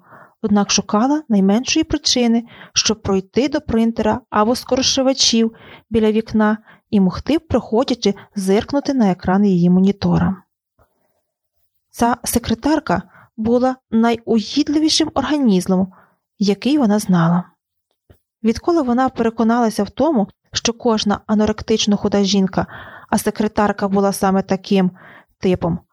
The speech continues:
починала автоматично асоціюватися їй з безмежною в'їдливістю. І ця її худоба, непристойна, провокативна,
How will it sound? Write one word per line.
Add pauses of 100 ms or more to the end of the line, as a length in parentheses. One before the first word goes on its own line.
(180)
починала
автоматично (140)
асоціюватися
їй (240)
з
безмежною
в'їдливістю. (1080)
І
ця
її
худоба, (760)
непристойна, (280)
провокативна,